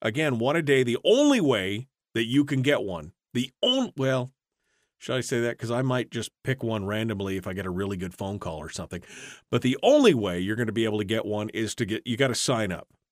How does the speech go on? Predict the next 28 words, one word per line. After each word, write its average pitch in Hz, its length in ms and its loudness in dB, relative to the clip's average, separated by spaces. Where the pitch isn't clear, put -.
You 101 120 -4
gotta 104 200 0
sign 185 400 2
up 151 280 2
on 151 260 2
the 208 60 4
website 131 680 2
right 110 360 0
now, 117 440 -2
michael 131 480 2
dukes 143 240 2
show 123 220 2
dot 107 200 0
com, 95 400 -2
and, 101 460 -2
uh, 101 80 -2
you'll 104 200 2
get 131 140 4
a 120 60 0
chance 127 320 0
to 123 80 0
win. 90 260 -4
You 107 100 -4
can 135 140 4
only 202 140 4
sign 214 180 2
up 214 140 0
once 226 500 4